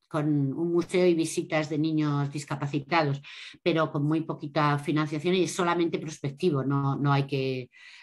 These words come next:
eh, desarrollar nada, o sea que es muy difícil, claro, pues entonces, ¿qué os voy a decir? Pues ya lo sabéis todos, ¿no? Pero bueno, entonces yo creo que lo que es muy importante, que ya se ha dicho hoy, es que los datos,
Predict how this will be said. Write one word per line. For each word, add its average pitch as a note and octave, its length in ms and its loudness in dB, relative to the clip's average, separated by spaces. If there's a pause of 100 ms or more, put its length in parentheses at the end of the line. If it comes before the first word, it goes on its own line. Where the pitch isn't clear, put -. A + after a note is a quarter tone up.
eh, C#3 480 -4 (240)
desarrollar C#3+ 840 -2
nada, E3 180 2
o D3+ 40 0
sea D#3 160 -2
que E3 220 0
es F#3+ 120 -2
muy A#3 140 2
difícil, G#3 580 -2 (140)
claro, F#3+ 320 0
pues C3 160 -12
entonces, E3+ 240 -6
¿qué A3+ 80 -2
os A3 80 2
voy F#3+ 100 2
a D#3 60 2
decir? D3 320 0
Pues - 140 -14
ya D#3 220 -2
lo E3+ 100 -6
sabéis C#3 300 -2
todos, D3+ 300 0
¿no? F#3 140 -6 (480)
Pero G3+ 200 6
bueno, G3 440 4
entonces A#3 360 0
yo B3+ 140 -2
creo C#4+ 220 0
que B3 80 -4
lo G3 120 0
que G#3+ 80 -6
es G3+ 80 -10
muy A#3+ 100 -2
importante, A#3 540 -2
que F#3 100 2
ya F#3+ 120 2
se G#3 160 -2
ha G3 40 0
dicho G3+ 400 0
hoy, A3+ 300 2 (240)
es F#3 160 -4
que A3 100 4
los G3 180 4
datos, C4 580 0